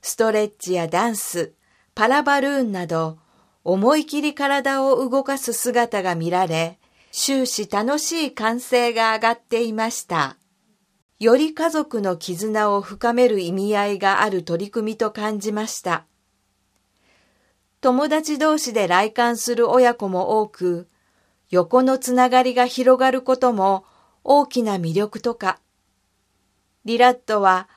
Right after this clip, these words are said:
親子を中心に考え、保護者を支える環境を整えながら、いろいろな遊びを通して親子の生活に彩りを添えていると感じました。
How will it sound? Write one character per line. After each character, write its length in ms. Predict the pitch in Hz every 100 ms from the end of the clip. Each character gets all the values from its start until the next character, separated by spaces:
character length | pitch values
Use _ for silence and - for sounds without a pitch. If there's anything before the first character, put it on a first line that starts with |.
| _ _ -
親 260 | 285 302 294
子 180 | 214
を 80 | 190
中 280 | 165 196 240
心 280 | - 254 240
に 140 | 240
考 360 | 240 233 233 233
え、 360 | 220 175 165 - _ _ _ _
保 120 | 254 254
護 140 | 311
者 240 | 311 269
を 60 | 220
支 120 | 214 196 233
え 160 | 240 220
る 120 | 175
環 320 | - 226 240
境 320 | - 247 247
を 80 | 240
整 440 | 240 233 247 240
え 120 | 240 233
な 160 | 240
が 160 | 202 180
ら、 300 | 151 156 160 _ _ _ _ -
い 140 | 202
ろ 160 | 247 285
い 80 | 285
ろ 140 | 294
な 180 | 277 -
遊 240 | 254 277
び 160 | 254 262
を 120 | 262
通 280 | 262 269 254
し 120 | -
て 180 | - 170 -
親 240 | 294 302
子 180 | 294 220
の 120 | 175
生 280 | 160 175 185
活 320 | 185 180 180
に 300 | 170 170 165 _ _ _
彩 500 | 190 214 262 285 285
り 80 | 277
を 100 | 269
添 240 | - 269
え 60 | 269
て 240 | 277 277
い 20 | 269
る 120 | 277
と 140 | 226
感 280 | - 190 196
じ 140 | 190
ま 160 | 202 208
し 140 | -
た。 260 | - 165